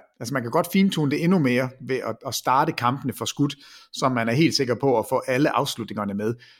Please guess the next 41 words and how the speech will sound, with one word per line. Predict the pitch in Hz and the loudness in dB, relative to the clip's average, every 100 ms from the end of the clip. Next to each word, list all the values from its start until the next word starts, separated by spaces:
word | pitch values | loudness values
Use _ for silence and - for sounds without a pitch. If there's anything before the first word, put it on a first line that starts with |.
| _ - | _ -4
Men, | 127 127 | -2 -2
men | 123 120 | -2 2
måden | 139 185 214 180 | 4 4 4 0
at | 120 - | -4 0
gøre | 131 165 | 2 2
det | 135 | 2
på, | 135 | 0
at | 117 | 0
man | 110 | -2
springer | - 170 147 | -2 -4 -2
rundt | 120 135 | -2 -2
mellem | 123 110 | -2 -2
kampene, | 113 135 117 | -2 -4 -4
synes | 127 123 | -8 -4
jeg | 110 | -2
er | 104 120 | -2 -4
rigtig | - 104 | -4 -6
sjov | 107 107 92 - | -4 -4 -4 -6
og | 107 113 | -4 -2
rigtig | 151 110 - | -4 -8 -6
fin. | 120 92 _ _ _ - | -6 -6 _ _ _ -4
Og | 131 | -2
det | 123 | 2
havde | 139 | 4
jo | 123 | 4
været | 117 113 | 4 2
en, | 110 | 0
en | 107 - 175 117 - | -4 -8 -12 -12 0
endnu | 190 202 165 | 6 8 6
bedre | 135 135 | 4 2
dag, | 127 127 120 | 2 0 0
hvis | 120 - | -6 -4
ikke | 190 156 143 107 | 2 4 4 0
Lakers | 120 123 131 | 0 2 2
Celtics | - 120 120 104 - - _ 110 | 2 0 -2 -4 -4 -8 _ -6
var | 101 | -4
sådan | 139 113 | -2 -4
en | 107 | 0
kamp, | 120 110 | -2 0
der | 104 | -4
var, | 101 | -4